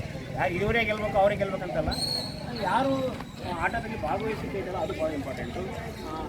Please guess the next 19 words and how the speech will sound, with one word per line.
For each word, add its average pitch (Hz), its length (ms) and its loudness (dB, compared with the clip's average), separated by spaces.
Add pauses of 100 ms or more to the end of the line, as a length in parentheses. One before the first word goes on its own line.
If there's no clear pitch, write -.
(240)
ಯಾಕಂದರೆ 220 640 -2 (200)
ರಿಸಲ್ಟ್ಗಿಂತ 233 580 -2 (680)
ಆಟದಲ್ಲಿ 196 580 -2
ಭಾಗವಹಿಸಿಕೆ 170 540 -2
ಭಾಳ 151 120 0
ಮುಖ್ಯ. 151 460 -4 (160)
ಆದ 170 100 -2
ಕಾರಣ 190 260 -2 (440)
ನೀವು 202 360 -2
ಯಾವುದೇ 190 280 2
ಒಂದು 202 260 0 (600)
ವಿದ್ಯಾರ್ಥಿಗಳು 202 720 2
ಮೊದಲು 208 240 -2
ನೀವು 220 160 0
ಮಾಡೋ 208 260 0
ಸ್ಟಾರ್ಟ್ 202 240 4
ಮಾಡೋದು 226 200 0
ನೀವು 208 160 2
ವಿದ್ಯಾರ್ಥಿಗಳು, - 640 0